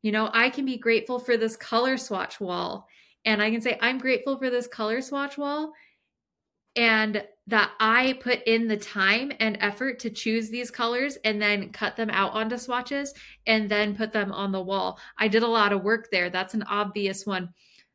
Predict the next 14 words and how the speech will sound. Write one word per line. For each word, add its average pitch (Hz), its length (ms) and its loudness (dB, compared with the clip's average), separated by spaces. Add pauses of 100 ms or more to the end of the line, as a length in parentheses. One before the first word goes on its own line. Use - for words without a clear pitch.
(160)
Um, 202 360 -2
and 214 180 0
there 220 160 4
are 214 160 2
not 202 260 2
so 214 160 -4
obvious 190 460 -4
ones, 190 200 -4
but 196 220 -6
I 214 400 0 (360)
would 208 220 0 (840)
almost 311 500 0
guarantee 262 880 2
you 185 300 0